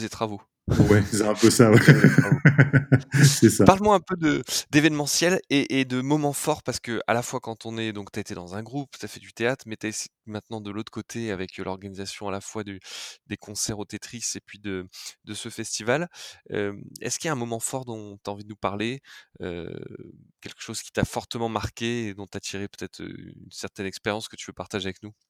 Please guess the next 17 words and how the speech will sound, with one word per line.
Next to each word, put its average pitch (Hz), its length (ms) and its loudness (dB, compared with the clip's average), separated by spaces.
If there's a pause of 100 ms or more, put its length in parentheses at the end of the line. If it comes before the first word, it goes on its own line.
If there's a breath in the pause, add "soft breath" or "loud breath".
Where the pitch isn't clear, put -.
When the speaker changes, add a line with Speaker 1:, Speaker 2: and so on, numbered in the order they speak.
(440)
Speaker 2:
Bah 101 260 0
non, 127 200 10
enfin, 120 300 4
enfin, 104 260 0
un 107 120 4
truc, 123 320 8
euh, 95 160 8
un 85 80 4
peu, 107 240 -6
un 87 100 0
peu 95 160 4
marrant, 92 360 6
parce 87 140 -2
que - 100 -4
c'était... 92 280 0
Euh, 82 480 2 (840 soft breath)
je, 87 840 6